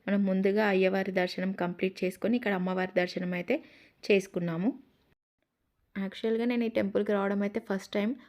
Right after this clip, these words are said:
ఫస్ట్ టైమే కానీ చాలా బాగుందండి టెంపుల్. నాకైతే చాలా ప్రశాంతంగా, పీస్‌ఫుల్‌గా అనిపించింది ఈ టెంపుల్ ఆవరణం చూస్తే. టోటల్గా ఈ టెంపుల్ నిర్మాణం వచ్చేసి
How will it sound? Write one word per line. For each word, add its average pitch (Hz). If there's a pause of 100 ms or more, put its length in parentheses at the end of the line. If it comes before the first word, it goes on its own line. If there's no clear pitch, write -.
(120)
ఫస్ట్ 202
టైమే 226
కానీ 226
చాలా 214
బాగుందండి 196
టెంపుల్. 196 (380)
నాకైతే 208
చాలా 202
ప్రశాంతంగా, 202
పీస్‌ఫుల్‌గా 202
అనిపించింది 190
ఈ 190
టెంపుల్ 190
ఆవరణం 180
చూస్తే. 190 (1800)
టోటల్గా 226
ఈ 233
టెంపుల్ 208
నిర్మాణం 214
వచ్చేసి 202